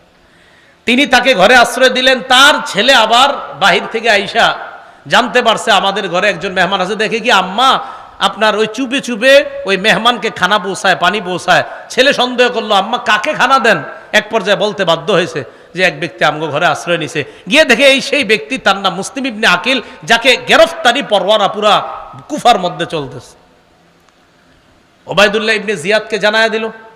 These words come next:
জানায়া দেওয়ার পর মুসলিম ইবনে আকিলকে অ্যারেস্ট করছে। মুসলিম ইবনে আকিলের অ্যারেস্ট করার লম্বা হিস্ট্রি আছে, যেদিকে যাব না। গভর্নর হাউসের ছাদের উপর উঠায়া সেখান থেকে নিচে ফালায়া মুসলিম ইবনে আকিলকে হত্যা করছে।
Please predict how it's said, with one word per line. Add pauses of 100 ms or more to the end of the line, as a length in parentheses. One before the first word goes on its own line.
(600)
জানায়া
দেওয়ার
পর
মুসলিম
ইবনে
আকিলকে
অ্যারেস্ট
করছে।
মুসলিম
ইবনে
আকিলের (160)
অ্যারেস্ট
করার
লম্বা
হিস্ট্রি
আছে,
যেদিকে
যাব
না। (800)
গভর্নর
হাউসের
ছাদের
উপর
উঠায়া
সেখান
থেকে
নিচে
ফালায়া
মুসলিম
ইবনে
আকিলকে
হত্যা
করছে।